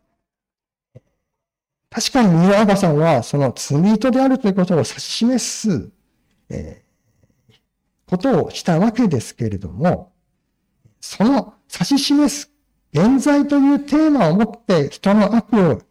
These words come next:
戒め、謙遜にさせようとしたということではなく、罪という問題を提示することで、私たちが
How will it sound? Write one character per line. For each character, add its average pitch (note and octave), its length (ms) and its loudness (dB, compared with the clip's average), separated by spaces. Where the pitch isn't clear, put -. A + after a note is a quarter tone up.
戒 E3+ 400 0
め、 C#3 200 0
謙 G#3+ 420 0
遜 C4 60 2
に C4 180 0
さ A3+ 120 -2
せ C4 140 -2
よ C#4 160 2
う - 40 -4
と C3+ 120 -2
し - 100 -8
た D#3 140 -6
と - 180 -4
い - 20 2
う C3+ 40 -2
こ A#2+ 100 -4
と G3 120 2
で G3+ 100 2
は G#2+ 160 -2
な A#2 160 -4
く、 - 180 -16
罪 C#4+ 280 2
と - 100 -2
い G3 160 2
う C3+ 160 2
問 A3 340 2
題 B3+ 340 2
を A#3 80 2
提 B3 260 0
示 C4 160 2
す - 120 -2
る C#4 100 2
こ C4 120 2
と C4 80 0
で、 D#3+ 120 0
私 A3 360 0
た D4+ 100 0
ち A#3 160 0
が G#3 220 2